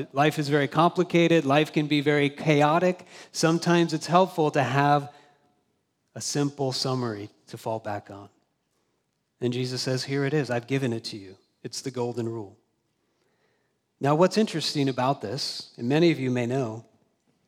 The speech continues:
about this, but this summary is not completely original to Jesus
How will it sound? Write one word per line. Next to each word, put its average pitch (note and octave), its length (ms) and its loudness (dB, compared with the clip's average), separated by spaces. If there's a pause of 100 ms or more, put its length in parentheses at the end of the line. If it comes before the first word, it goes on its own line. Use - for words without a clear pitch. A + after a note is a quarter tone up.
(440)
about A2+ 340 -4
this, A2+ 240 -8
but A#2+ 200 -8 (400)
this E3 140 2
summary F#3 440 4
is C#3+ 160 0
not D#3 280 2
completely F3+ 540 4
original D3+ 480 2
to C#3 140 -8
Jesus A2+ 720 -10